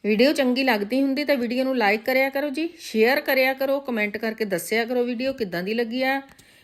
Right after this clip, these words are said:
ਵੀਡੀਓ ਨੂੰ ਸ਼ੇਅਰ ਜ਼ਰੂਰ ਕਰਿਆ ਕਰੋ ਜੀ ਅੱਗੇ ਤੋਂ ਅੱਗੇ, ਤੇ ਸਪੋਰਟ ਕਰੋ ਸਾਡੇ ਚੈਨਲ ਨੂੰ। ਮੇਰੇ ਕੋਲੋਂ ਕਾਫੀ ਟਾਈਮ ਜਿਹੜੀਆਂ ਵੀਡੀਓ ਨਹੀਂ ਪਾਈਆਂ, ਚੈਨਲ ਬਹੁਤ ਮੇਰਾ ਜਿਹੜਾ ਥੱਲੇ ਚਲੇ ਗਿਆ ਆ।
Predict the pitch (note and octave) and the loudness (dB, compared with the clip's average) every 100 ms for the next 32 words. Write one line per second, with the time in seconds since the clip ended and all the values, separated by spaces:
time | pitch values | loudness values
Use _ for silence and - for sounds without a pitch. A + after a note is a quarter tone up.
0 | - A3 C4+ C#4+ C#4+ A#3+ B3 B3+ B3 A3+ | -2 2 4 4 2 2 2 0 -2 -2
1 | G#3 G#3+ G#3 G3+ G#3+ G#3+ D#4 D#4 G#3+ G#3+ | 0 2 2 2 0 0 0 0 -2 0
2 | G#3+ G3+ C4 A4+ - _ _ _ _ _ | 0 0 -2 -2 -10 _ _ _ _ _
3 | G#3+ G#3 G#3 G3+ - A#3 B3+ - B3 A#3+ | 4 6 6 2 4 4 4 2 2 2
4 | B3 A3 A3+ A3+ G#3+ G3+ G#3 C#4 G#4 A#3+ | 0 0 0 0 -2 0 -2 -2 0 0
5 | A3 A#3 A#3 A3+ G#3 G#3+ C4+ B3+ A3+ A3+ | 0 0 0 0 -2 -2 -4 -2 0 0
6 | A#3 A#3 B3 G#3+ A#3 B3+ B3+ B3 F#3+ G3+ | 0 0 -2 -4 -2 0 0 -2 -2 -2
7 | C#4+ B3 G#3+ G#3 G3 G3+ B3+ C4+ A#3 G#3+ | -2 -2 -2 -2 -2 -2 -2 -2 -2 0
8 | G#3 G3 A3 G#3+ F#3+ F3+ F#3 E3+ D#3+ E3 | 0 -2 -4 -4 -2 -2 -2 -4 -4 -2
9 | F3 | -2